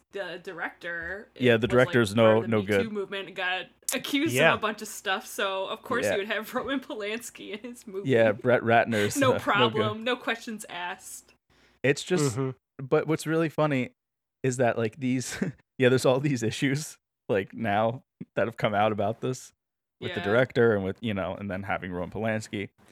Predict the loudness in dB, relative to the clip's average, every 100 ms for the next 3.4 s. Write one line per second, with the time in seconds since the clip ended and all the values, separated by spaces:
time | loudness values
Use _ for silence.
0 | _ _ _ 2 2 0 0 2 4 2
1 | 2 -2 -18 _ _ -6 -2 -2 -2 -10
2 | -6 -2 0 2 4 4 4 2 0 0
3 | 0 2 0